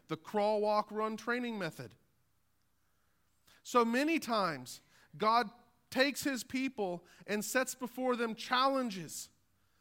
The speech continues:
that push them but don't overwhelm them, so we can learn to trust not in ourselves but more and more in him. And theologically, they were not ready.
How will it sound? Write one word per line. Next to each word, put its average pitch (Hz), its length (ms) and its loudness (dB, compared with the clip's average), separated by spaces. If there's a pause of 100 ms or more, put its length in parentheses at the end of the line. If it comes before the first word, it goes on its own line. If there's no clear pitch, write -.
that 208 200 -2
push 302 320 0
them 170 320 -2 (420)
but 214 120 2
don't 240 220 4
overwhelm 220 640 2
them, 143 240 -4 (260)
so - 180 2
we 247 140 2
can 240 320 0
learn 254 300 4
to 262 120 -6
trust 240 440 -2
not 247 240 2
in 247 100 -2
ourselves 220 540 -2
but 190 180 -4
more 233 380 0
and 226 100 -4
more 214 260 -2
in 226 160 -6
him. 226 400 -4 (1300)
And 214 160 0
theologically, 247 880 2
they 196 140 2
were 202 160 0
not 196 220 0
ready. 135 320 -6